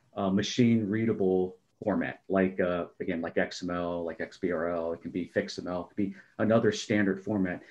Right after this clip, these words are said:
that can be exchanged from a computer that we have here to another computer, right?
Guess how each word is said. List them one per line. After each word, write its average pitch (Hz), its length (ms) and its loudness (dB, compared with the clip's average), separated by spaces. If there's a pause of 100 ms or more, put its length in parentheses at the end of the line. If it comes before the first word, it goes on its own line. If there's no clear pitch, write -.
(220)
that 107 200 4
can 113 100 0
be 110 140 4
exchanged 113 840 4
from 98 280 2
a 95 40 0
computer 107 720 2 (320)
that 107 160 4
we 107 120 2
have 101 280 4
here 147 240 6
to 98 160 0
another 101 300 4
computer, 90 480 -2
right? 95 280 -2